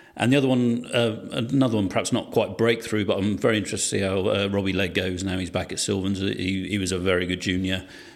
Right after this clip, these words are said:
sort of went and played a bit at G F C, had his injury problems. But if, if he gets fully fit, I think he could be very influential.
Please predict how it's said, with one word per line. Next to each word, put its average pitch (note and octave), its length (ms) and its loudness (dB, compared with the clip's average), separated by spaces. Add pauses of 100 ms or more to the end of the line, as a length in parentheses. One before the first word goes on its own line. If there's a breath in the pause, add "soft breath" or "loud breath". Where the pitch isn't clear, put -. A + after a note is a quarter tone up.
sort - 140 -4
of F#2 80 0
went G2+ 220 0
and F#2 180 -2
played G2 220 0
a F2+ 40 0
bit F#2+ 140 0
at G2+ 140 -2
G F#2+ 220 0
F F2+ 100 -2
C, F#2+ 440 0
had F#2 220 0
his F2 140 -2
injury F#2 300 0
problems. F#2 440 -2
But A2 120 0
if, G#2 160 -2
if B2+ 180 -2
he C#3 140 0
gets A2 220 0
fully F#2+ 280 -2
fit, F2 240 -4
I F#2 120 -2
think F2 180 -2
he F#2 80 -2
could F2+ 120 -4
be F2 60 -2
very F#2 260 0
influential. F#2 520 -4